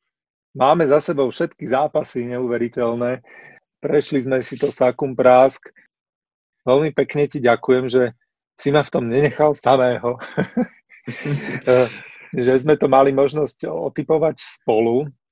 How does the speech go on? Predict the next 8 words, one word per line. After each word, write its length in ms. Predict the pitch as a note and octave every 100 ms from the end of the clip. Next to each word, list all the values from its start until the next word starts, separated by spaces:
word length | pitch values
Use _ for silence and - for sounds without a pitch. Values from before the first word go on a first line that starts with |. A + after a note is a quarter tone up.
| _ _ _
Neviem 240 | - C3+ C#3
ani 180 | D3+ C3
koľkokrát 580 | C#3 C#3 D3+ - D3 C3+
sme 80 | D3+
sa 80 |
nezhodli, 460 | C#3+ A#2+ G#2 A2+ B2+
myslím, 480 | E3+ E3+ D3 B2 A2+
štyrikrát. 800 | - - - C3 A2+ C#3 A#2 C3